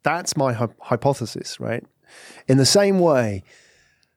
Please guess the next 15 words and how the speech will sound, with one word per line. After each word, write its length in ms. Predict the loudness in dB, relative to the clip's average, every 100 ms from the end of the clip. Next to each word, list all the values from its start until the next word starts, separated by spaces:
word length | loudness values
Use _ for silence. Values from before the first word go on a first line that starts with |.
| _ _ _ _ _ _ -2
I 120 | 2
think 260 | 0 -2
podcasting 520 | 0 -2 2 0 2 -2
is 100 | 0
like 140 | 0
Starbucks. 800 | 0 2 2 0 -6 -10 -10 -12 _ _ _ _ _ _ _ _ _ _ _ _
You 100 | 2
know, 320 | 4 2 -2 -12 -16
Starbucks 400 | -6 -2 0 0
doesn't 240 | -2 -2 -4
make 180 | -4
sense. 480 | -4 -6 -6 -14 -18 _ _ _ _ _ _
Starbucks 520 | -2 0 0 -2 -8 -8
is 140 | -10
coffee. 540 | -2 -2 -2 -10 -10